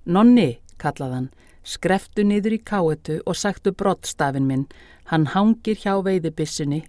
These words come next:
við rúmið mitt." Ég hljóp niður í spretti,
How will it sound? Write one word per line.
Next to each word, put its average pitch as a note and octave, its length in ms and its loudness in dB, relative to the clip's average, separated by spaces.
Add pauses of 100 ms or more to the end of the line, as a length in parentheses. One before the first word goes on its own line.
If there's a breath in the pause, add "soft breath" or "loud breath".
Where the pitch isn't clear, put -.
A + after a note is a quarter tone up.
við E3+ 160 0
rúmið E3 320 0
mitt." - 420 -6 (2000 soft breath)
Ég E3 180 0
hljóp D#3+ 280 0
niður D#3+ 260 2
í C#3+ 60 -4
spretti, - 580 -8